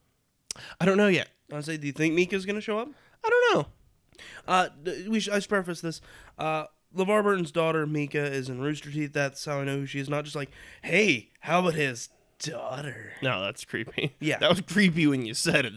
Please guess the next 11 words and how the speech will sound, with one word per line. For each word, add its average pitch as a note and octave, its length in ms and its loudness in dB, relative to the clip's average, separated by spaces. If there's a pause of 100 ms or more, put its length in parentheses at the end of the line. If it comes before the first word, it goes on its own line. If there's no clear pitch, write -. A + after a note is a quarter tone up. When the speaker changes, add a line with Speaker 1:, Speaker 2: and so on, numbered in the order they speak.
(140)
Speaker 1:
that C#3 240 2
Speaker 2:
Yeah. A#2 60 -6
Speaker 1:
way. G#2+ 220 -2 (480)
But D#3+ 120 0
yeah, C3 280 4 (180)
no. C3 420 -2
Um, D3 300 2
I E3 80 -2
don't A#3 140 0
know A#3 120 2
yet. E3 220 0